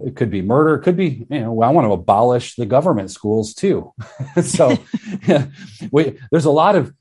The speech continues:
Speaker 1: things that are not jiving with the Christian program. <laughs> And, and so abolition itself, uh, Jesus was a great abolitionist. He abolished death, Paul says. And, and so there's, there's this, um, negation of sin and this, uh,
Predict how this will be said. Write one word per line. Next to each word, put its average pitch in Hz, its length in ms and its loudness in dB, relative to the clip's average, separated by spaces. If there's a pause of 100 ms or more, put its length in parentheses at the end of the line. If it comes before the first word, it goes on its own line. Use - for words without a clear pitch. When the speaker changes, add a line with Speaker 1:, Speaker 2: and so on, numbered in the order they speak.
(140)
Speaker 1:
things 180 380 0
that 135 100 -2
are 123 120 -2
not 147 560 -2
jiving 127 560 -2
with 123 260 -4
the 113 140 -6
Christian 127 500 -2
program. 110 640 0 (260)
<laughs> 202 240 -12
And, 110 340 -4
and 113 200 -6
so 107 340 -2
abolition 135 640 -2
itself, 117 600 -2 (360)
uh, 107 180 -6
Jesus 123 500 -4
was 117 200 -2
a 110 140 -6
great 110 260 0
abolitionist. 113 760 -2
He 123 100 0
abolished 107 560 2
death, 123 300 -2
Paul 82 220 -4
says. - 420 -16 (440)
And, 101 220 -10
and 95 120 -10
so 107 140 -2
there's, 107 300 0
there's 107 260 -2
this, 107 340 -4 (340)
um, 90 280 -4
negation 120 880 0
of 104 260 0
sin 123 500 -2
and 92 200 -8
this, 95 340 -10
uh, - 240 -20